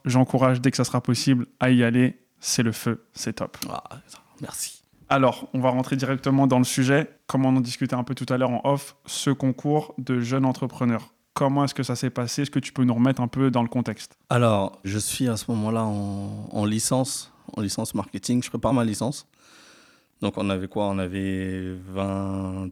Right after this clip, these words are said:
Speaker 2: et un, vingt-deux ans,
Speaker 1: À
Speaker 2: tu
Speaker 1: ce
Speaker 2: vois.
Speaker 1: moment-là, t'es sur Paris, hein, t'es pas au Canada,
Speaker 2: Je,
Speaker 1: t'es
Speaker 2: ouais, je suis sur Paris.
Speaker 1: Ok.
Speaker 2: Je suis sur Paris à ce moment-là. Donc, on a, voilà, j'ai vingt et un, vingt-deux ans.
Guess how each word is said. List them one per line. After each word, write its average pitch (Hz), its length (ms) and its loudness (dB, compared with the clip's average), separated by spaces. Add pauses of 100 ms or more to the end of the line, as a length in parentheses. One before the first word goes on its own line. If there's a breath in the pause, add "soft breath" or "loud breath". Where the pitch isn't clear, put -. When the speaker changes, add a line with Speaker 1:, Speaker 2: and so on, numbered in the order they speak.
(140)
Speaker 2:
et 98 120 -4
un, 95 200 -4
vingt-deux 92 480 -4
ans, 98 300 -4
Speaker 1:
À - 20 -6
Speaker 2:
tu - 80 -2
Speaker 1:
ce - 60 -2
Speaker 2:
vois. 151 80 6
Speaker 1:
moment-là, 185 180 6
t'es 156 100 2
sur - 200 -2
Paris, 208 220 4
hein, 160 100 4
t'es 143 100 -2
pas 127 120 0
au - 20 2
Canada, 147 280 0
Speaker 2:
Je, - 120 2
Speaker 1:
t'es 107 40 4
Speaker 2:
ouais, 101 140 2
je - 60 -6
suis - 80 -6
sur 107 120 -2
Paris. 104 280 -4
Speaker 1:
Ok. 135 160 2
Speaker 2:
Je 117 40 2
suis - 380 -10
sur 120 100 -8
Paris 110 180 -2
à 107 80 0
ce 113 100 -6
moment-là. 95 340 0 (600 soft breath)
Donc, - 160 0
on 101 80 2
a, 95 80 2
voilà, 101 240 0
j'ai 95 160 -4
vingt 92 460 0 (120)
et 101 60 0
un, 92 240 0
vingt-deux 90 400 0
ans. 110 140 -2